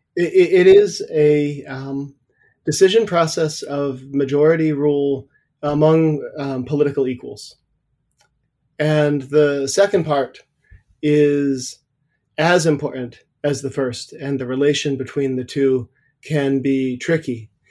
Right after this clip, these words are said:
Let's talk about the decision process part just for a moment,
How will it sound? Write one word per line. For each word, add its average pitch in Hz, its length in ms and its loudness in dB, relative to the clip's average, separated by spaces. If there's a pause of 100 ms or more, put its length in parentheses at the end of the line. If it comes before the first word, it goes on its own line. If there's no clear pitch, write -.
(180)
Let's 247 280 2
talk 294 280 0
about - 300 -4
the 147 520 2 (100)
decision 175 480 4
process 135 760 -8 (160)
part 143 320 -4
just 151 300 -2
for 139 400 -4
a 131 120 -10
moment, 151 420 0